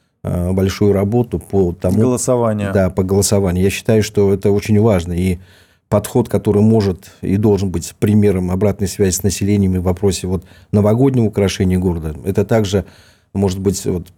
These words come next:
Speaker 1: примером обращения спикера Государственной Думы, э, Володина Вячеслава Викторовича к населению с выражением их мнения по формату пров-, э, проведения новогодних мероприятий. То есть, в принципе, это очень правильно и важно слышать мнение людей.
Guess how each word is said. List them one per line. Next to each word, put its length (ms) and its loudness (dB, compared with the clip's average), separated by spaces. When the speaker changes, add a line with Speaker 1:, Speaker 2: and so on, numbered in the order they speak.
Speaker 1:
примером 460 2
обращения 580 0
спикера 580 -2
Государственной 680 -2
Думы, 360 0
э, 220 0
Володина 580 2
Вячеслава 360 0
Викторовича 480 -2
к 60 -14
населению 460 0
с 80 -10
выражением 520 0
их 320 -4
мнения 540 2
по 100 0
формату 480 0
пров-, 240 -2
э, 240 0
проведения 580 0
новогодних 540 -2
мероприятий. 540 -2
То 100 -2
есть, 140 0
в 60 -16
принципе, 560 0
это 320 0
очень 380 0
правильно 480 4
и 40 4
важно 360 0
слышать 420 -4
мнение 300 2
людей. 440 -2